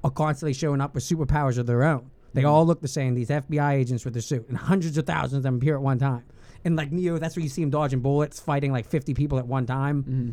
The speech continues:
Speaker 1: They all have superpowers 'cause they're all unplugged from the Matrix. The thing is, when you actually do unplug, that's when you get out of that bubble and you get the thing from behind your neck. That's, I don't, I, it's been a while. I don't remember how he got to that, but the metaverse is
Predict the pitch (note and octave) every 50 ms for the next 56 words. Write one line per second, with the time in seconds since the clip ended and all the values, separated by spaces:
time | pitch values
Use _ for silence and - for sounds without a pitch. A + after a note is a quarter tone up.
0 | A#2 - E3+ E3+ D#3+ D3+ B2+ - - E3 D3 B2+ - B2+ B2 A#2+ A#2+ A2 - -
1 | C3 B2 B2+ C3 C3 B2 B2 - - - C3 B2+ A#2+ - C#3 C3+ B2 G#2+ - C3
2 | A#2+ A#2 A#2 A2+ - - - - - - - - - - - - - - D#3 C3
3 | F#3 F#3 F#3 F#3+ E3+ C#3+ E3 D#3 D3+ D#3+ F3 E3 C3+ - C3 B2 D#3 A#3 C4 G3+
4 | C#3 - C3 B2+ B2 A#2+ A#2 B2 - - - - - - - - - - E3+ E3+
5 | - - F3+ E3+ D#3 D3 D#3+ D#3 D3+ D3+ D3 C#3 B2+ A#2+ A#2+ A#2+ A#2+ A#2+ C#3+ D3
6 | D3+ F#3 F#3 F3+ E3+ - - - _ _ - - - - - - - - C#3+ C#3
7 | C3+ C#3+ C3+ B2 - - D3+ D#3+ E3 D3 D#3 D#3 D#3 D#3 D#3 D#3+ E3+ E3 E3 E3+
8 | E3 E3+ F3 D3+ C#3+ C#3+ D#3 D#3 - - - - - - - - - - - F3+
9 | G#3 A#3 A3 - - E3 D#3+ D#3 D3 C3+ F#3 F#3+ F3+ D#3+ D#3 D#3 D3 C#3 B2 B2
10 | C3+ C#3+ C#3 C3+ C#3 C#3 C3 C3 C3 C3 C3 C#3 C3 A#2+ - - A2+ A#2 A2 A2
11 | - - - B2+ A2+ A2+ - - - - - - - - - - - - - -
12 | - - - - - - C3+ C3 D#3 E3 D3+ B2+ C3+ C3+ C3 C3+ B2+ A2+